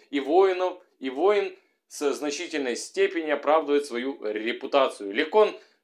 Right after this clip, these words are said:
нажитое еще легче расточается, отнятое силой у одних разбрасывается во имя тщеславия, гордости или простого фанфарно-, фанфаронства и других.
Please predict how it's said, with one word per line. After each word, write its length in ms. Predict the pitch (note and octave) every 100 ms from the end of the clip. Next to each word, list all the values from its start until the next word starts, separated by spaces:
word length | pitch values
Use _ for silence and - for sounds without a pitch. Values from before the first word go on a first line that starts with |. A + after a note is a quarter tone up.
| _
нажитое 640 | G#2 B2 D#3 E3 G3 E3+
еще 280 | D3+ C#3+ D#3+
легче 320 | D#3 D#3+ -
расточается, 840 | A#2+ A2+ A2+ - D3 D3+ C3 - A#2
отнятое 540 | F3 F#3 C#3+ A#2 A#2
силой 420 | G#2+ - F#3+ D#3+ A#2+
у 60 |
одних 340 | A#2 B2 C#3+ - _
разбрасывается 1120 | B2+ D#3 - A#2 F#3+ F3+ - F3 D#3+ D#3+ E3
во 100 | D#3
имя 220 | D#3 D#3+ D3
тщеславия, 720 | - D#3+ - C3+ D3+ B2+ A#2+
гордости 640 | C3+ F3+ D#3 D3 - - _ _
или 460 | F3+ G3 F3+ C#3+ - _ _ _ _ _ _ _ _
простого 880 | - G3 F#3 - C4 A#3+ E3 A2+ G2+ -
фанфарно-, 880 | G#3+ A3 G3+ F#3 F3+ F3 F3+ F3+ C#3 _
фанфаронства 1080 | - F#3+ G3 - E3 E3+ F#3 D3+ - - F2 _ _
и 100 | C#3
других. 400 | C#3+ C#3+ G2+